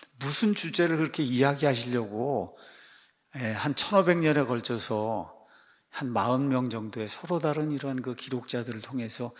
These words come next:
이 말씀들을 기록하셨을까? 성경과 창세기의 구조가, 아, 이런 것들에 대한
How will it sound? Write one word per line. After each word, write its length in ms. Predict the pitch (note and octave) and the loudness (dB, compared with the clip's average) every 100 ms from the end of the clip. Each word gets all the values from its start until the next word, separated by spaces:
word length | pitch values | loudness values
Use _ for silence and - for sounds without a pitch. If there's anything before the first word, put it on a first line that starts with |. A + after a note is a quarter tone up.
| - - - | -20 -12 -2
이 120 | B2+ | 0
말씀들을 640 | A2+ G#2 - A#2 A2 G#2+ | 0 0 0 0 -2 -4
기록하셨을까? 1400 | G#2+ A2+ A2 - B2+ C#3 A#2+ B2+ - A#2 A#2 A2+ A2+ G#2 - _ _ _ _ - - - - - - - | -6 -6 -6 -8 -8 -6 -6 -8 -10 -12 -10 -12 -14 -16 -20 _ _ _ _ -20 -20 -20 -20 -18 -18 -8
성경과 640 | - C#3+ D3 D3+ D3+ D#3 | 4 6 8 8 6 4
창세기의 760 | C#3+ F3+ F#3 E3 D#3+ D3+ C#3+ - | 2 2 2 2 2 4 2 0
구조가, 840 | - B2 B2+ A#2+ A2 A2 A#2 G2 - - _ _ _ _ _ - | -8 -6 -6 -4 -4 -4 -4 -6 -12 -20 _ _ _ _ _ -14
아, 220 | A#2+ A#2 | -10 -8
이런 240 | A#2+ C3 | -6 -6
것들에 420 | B2 A#2+ B2+ A#2 A2+ | -6 -8 -8 -8 -8
대한 460 | A2+ A2+ A2 G2 | -6 -6 -8 -12